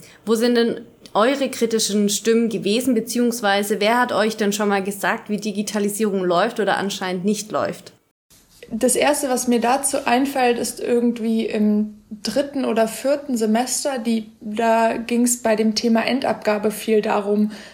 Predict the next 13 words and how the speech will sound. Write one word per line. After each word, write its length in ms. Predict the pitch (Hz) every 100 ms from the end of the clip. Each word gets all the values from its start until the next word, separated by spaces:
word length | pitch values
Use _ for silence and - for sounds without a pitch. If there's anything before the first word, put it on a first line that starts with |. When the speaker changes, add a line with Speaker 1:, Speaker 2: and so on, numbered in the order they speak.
| _
Speaker 2:
weil 680 | 214 220 214 214 214 220 - - _ _
es 220 | - 220
gab 260 | - 240 240
gewisse 360 | 254 220 240 247
Vorgaben, 880 | - 254 247 254 240 233 233 233 226
was 320 | 220 - -
irgendwie 520 | - 233 214 226 226 - -
Plakatgrößen 880 | - 240 240 226 220 214 226 220 220
und 100 | 240
Plakatmengen 800 | 220 233 240 240 220 208 214 214 -
angeht. 680 | 220 220 214 220 214 214
Und 300 | - 220 220 - - - -
dann 340 | 233 233 233